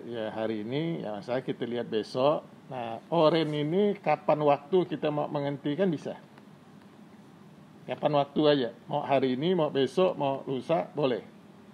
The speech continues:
Karena, eh, syaratnya sudah terpenuhi. Tapi kita lihat perkembangan kasus, ya, hari ini, ya, kemudian kita lihat lagi besok,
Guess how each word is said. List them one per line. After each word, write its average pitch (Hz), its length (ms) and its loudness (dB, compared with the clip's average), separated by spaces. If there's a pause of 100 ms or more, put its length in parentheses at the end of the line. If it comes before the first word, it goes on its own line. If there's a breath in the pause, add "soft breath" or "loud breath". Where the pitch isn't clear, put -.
(380)
Karena, 143 480 0 (160)
eh, 127 480 2
syaratnya 131 560 0
sudah 135 240 2
terpenuhi. 139 560 -2 (1120 loud breath)
Tapi 147 240 0
kita 165 240 -2
lihat 139 400 2
perkembangan 123 800 -2
kasus, 143 880 2
ya, 127 400 -4 (1120)
hari 147 320 2
ini, 170 320 4 (640)
ya, 127 400 -10
kemudian 135 560 0
kita 139 240 -2
lihat 139 240 2
lagi 131 240 -2
besok, 131 480 2